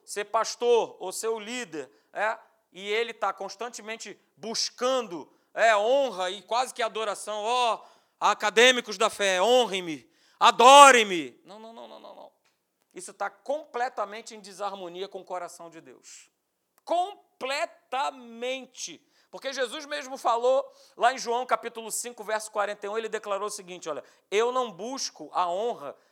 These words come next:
que procede dos homens, nem muito menos eu." "Ah, mas pastor, mas não tá escrito que a gente tem que honrar?" Ok, esse é o nosso papel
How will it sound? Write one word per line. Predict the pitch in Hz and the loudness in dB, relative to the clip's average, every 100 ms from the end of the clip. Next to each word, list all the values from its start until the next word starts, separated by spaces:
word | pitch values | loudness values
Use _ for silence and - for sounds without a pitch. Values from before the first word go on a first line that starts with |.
| _ | _
que | 190 | -12
procede | 196 175 - 175 165 156 | -6 -6 -6 -10 -12 -14
dos | 151 127 | -18 -18
homens, | 113 104 - - - _ _ _ _ _ _ _ _ _ _ _ _ _ - | -20 -20 -20 -20 -20 _ _ _ _ _ _ _ _ _ _ _ _ _ -18
nem | 156 190 | -12 -12
muito | 202 202 185 | -12 -16 -16
menos | 175 202 190 | -16 -16 -20
eu." | 131 _ _ _ _ _ _ _ _ _ _ _ _ _ _ _ _ _ _ | -20 _ _ _ _ _ _ _ _ _ _ _ _ _ _ _ _ _ _
"Ah, | 330 | 4
mas | 302 254 | 4 2
pastor, | 233 226 | -2 -2
mas | 226 285 | -4 -4
não | 277 | -4
tá | - | -6
escrito | - 269 294 | -6 -10 -10
que | 269 | -8
a | |
gente | 254 269 - | -8 -8 -10
tem | 262 | -10
que | 240 | -8
honrar?" | 220 254 285 - - _ _ | -2 4 4 2 -6 _ _
Ok, | 180 180 180 175 139 - _ | -10 -8 -8 -10 -12 -18 _
esse | 147 175 - | -14 -12 -10
é | 165 | -12
o | 143 | -14
nosso | 135 156 226 277 247 | -12 -4 -2 -2 -6
papel | 202 185 - 165 190 | -6 -6 -6 -8 -8